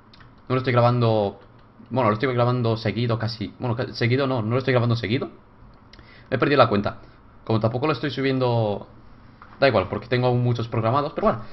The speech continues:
eh, estamos aquí, episodio cinco, y estamos ya por la veinte, y la treinta es la última. Y me habéis dicho que mire la redstone de este mapa porque es la hostia. Y, y bueno, pues lo haré,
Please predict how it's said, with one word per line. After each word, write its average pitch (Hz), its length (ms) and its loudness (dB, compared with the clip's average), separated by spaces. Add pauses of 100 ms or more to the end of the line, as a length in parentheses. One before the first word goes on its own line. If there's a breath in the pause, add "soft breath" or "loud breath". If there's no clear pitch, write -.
(240 loud breath)
eh, 117 600 2
estamos 165 280 2
aquí, 107 300 -2
episodio 175 340 -2
cinco, 117 500 0
y 117 60 -2
estamos 170 260 0
ya 190 200 0
por 175 160 0
la 123 120 4
veinte, 143 420 2
y 95 220 0
la 95 160 0
treinta 143 240 -2
es 180 80 -4
la 113 80 4
última. 98 760 -4 (680 loud breath)
Y 117 260 2
me 117 120 4
habéis 196 140 4
dicho 208 340 0 (300)
que 131 120 2
mire 160 260 2
la 147 140 4
redstone 123 400 -2
de 123 80 2
este 127 140 -4
mapa 147 200 -2
porque 127 220 -6
es - 240 -14
la - 280 0 (100)
hostia. 113 680 0 (520 loud breath)
Y, 120 260 0
y 127 40 4
bueno, 170 200 2
pues 113 240 -4
lo 95 140 0
haré, 123 220 -2